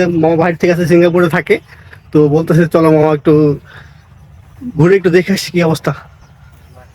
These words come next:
মাঠে যাই, মাঠে যাই একটু ঘুরে দেখি।" দেখেন ওই যে ওদিকে দেখেন কত সুন্দর করে পাখিগুলো উড়ে যেতেছে, but আমার ক্যামেরা ওগুলো তো যাইতেছে না,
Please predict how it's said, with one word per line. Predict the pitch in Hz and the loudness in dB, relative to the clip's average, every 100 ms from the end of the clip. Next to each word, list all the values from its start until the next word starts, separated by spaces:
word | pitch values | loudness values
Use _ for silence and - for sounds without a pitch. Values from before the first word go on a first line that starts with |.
| - - - - - | -20 -20 -20 -12 -2
মাঠে | 160 165 175 | -2 0 0
যাই, | 175 170 | 2 2
মাঠে | 156 165 | 0 -2
যাই | 165 | -4
একটু | 165 151 | -2 0
ঘুরে | 160 156 | 2 2
দেখি।" | 156 185 190 - - - - - - - | 0 -2 -6 -10 -20 -20 -20 -20 -16 -6
দেখেন | 302 294 294 | -2 0 0
ওই | |
যে | 302 269 | -2 -2
ওদিকে | 240 185 | 0 0
দেখেন | 165 208 - | -2 -4 -8
কত | - - | -10 -4
সুন্দর | 262 226 | -2 0
করে | 202 196 | 0 0
পাখিগুলো | 165 175 170 | -4 -2 0
উড়ে | 160 151 | 0 -2
যেতেছে, | 139 147 - - - - - - | -6 -12 -12 -16 -18 -20 -20 -12
but | 175 175 | -6 -2
আমার | 190 180 | -2 0
ক্যামেরা | 190 202 202 208 196 | 0 2 2 2 2
ওগুলো | 190 202 | 0 -4
তো | 190 | -2
যাইতেছে | 180 175 - | -2 -2 -2
না, | 190 | -2